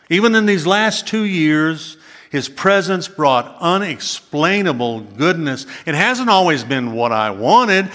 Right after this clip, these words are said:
and it hasn't always been on the timetable that I prayed for, but his presence has surrounded me with goodness even still.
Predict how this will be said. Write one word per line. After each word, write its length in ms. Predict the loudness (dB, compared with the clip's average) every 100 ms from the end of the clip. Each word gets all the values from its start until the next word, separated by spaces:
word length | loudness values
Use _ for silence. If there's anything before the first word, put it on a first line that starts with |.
| -8
and 120 | -2 -2
it 80 |
hasn't 340 | 0 -2 0 0
always 340 | 2 2 0
been 180 | -2 0
on 140 | 0
the 80 | -2
timetable 680 | -2 -2 -2 -2 -2 -2 -2
that 100 | 0
I 140 | 0
prayed 380 | 0 2 2 0
for, 260 | -4 -4 -6 -12 -4
but 120 | -4
his 140 | -4
presence 540 | -4 0 2 0 -4 -6
has 200 | -8 -6
surrounded 720 | -8 -4 0 2 0 -2 -4
me 460 | -4 -6 -6 -8 -12 -20 -20 _
with 260 | -14 -12 -6
goodness 720 | -4 -4 -6 -8 -10 -20 -20 _ _ _
even 420 | -12 -10 -12 -14 -20 _ _ _
still. 340 | -20 -14 -14